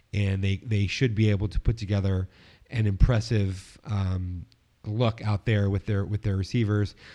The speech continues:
One guy we haven't mentioned, you're probably paying attention, notice, is Cam Smith.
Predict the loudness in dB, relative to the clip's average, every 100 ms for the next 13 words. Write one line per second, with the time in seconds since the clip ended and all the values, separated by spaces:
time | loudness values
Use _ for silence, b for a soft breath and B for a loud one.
0 | B -6 0 4 4 4 4 2 2 2
1 | 0 0 0 -2 -2 2 2 2 2 0
2 | -4 _ _ 4 4 0 0 -2 0 0
3 | 0 0 -2 -6 -6 -2 -2 -4 -2 0
4 | 0 -4